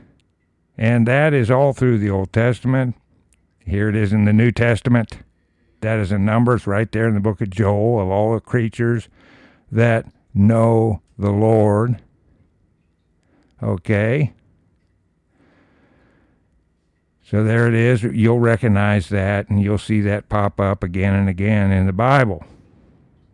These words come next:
In twelve, it says, "Saying with a loud voice," now this is all the saints here in that number,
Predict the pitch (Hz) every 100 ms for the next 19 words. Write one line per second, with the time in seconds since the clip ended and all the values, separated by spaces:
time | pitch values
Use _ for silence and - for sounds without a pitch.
0 | _ _ _ _ _ _ _ _ _ _
1 | _ _ _ - 101 107 101 98 - 120
2 | 135 120 104 101 107 101 92 - - _
3 | _ - - 120 156 160 170 156 104 123
4 | 151 127 113 123 143 131 147 123 113 101
5 | 98 117 107 104 95 110 135 - 135 135
6 | 139 - - - 107 113 123 120 - 92
7 | 98 117 139 123 120 117